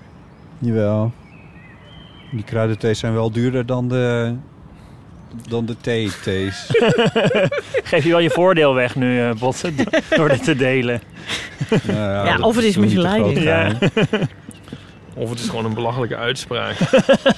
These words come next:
Speaker 1: Nou, dat kan ook nog, hè. Moet ik eerst?
Speaker 3: Ik wil eerst gaan. Ik doe toch voor spek en bonen mee nu nog. Dus ik, eh, ik zal even een B aanzetten. Ik zeg één negenennegentig.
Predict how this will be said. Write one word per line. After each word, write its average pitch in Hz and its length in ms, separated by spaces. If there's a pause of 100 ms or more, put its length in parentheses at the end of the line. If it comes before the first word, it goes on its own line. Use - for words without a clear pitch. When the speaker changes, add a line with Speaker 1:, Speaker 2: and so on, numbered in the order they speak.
(600)
Speaker 1:
Nou, 90 280
dat 87 140
kan 90 180
ook 87 100
nog, 90 200
hè. 87 100 (1700)
Moet 110 160
ik 123 120
eerst? 175 440 (760)
Speaker 3:
Ik 196 100
wil 214 160
eerst 190 240
gaan. 143 140
Ik 160 120
doe 170 100
toch 175 160
voor 190 120
spek 160 220
en 156 80
bonen 147 300
mee 139 220
nu 139 120
nog. 170 300
Dus 170 200
ik, 180 140 (120)
eh, 202 240 (380)
ik 196 140
zal 214 180
even 208 260
een 208 140
B 196 260
aanzetten. 208 280
Ik 202 80
zeg 202 160
één 190 240
negenennegentig. 147 920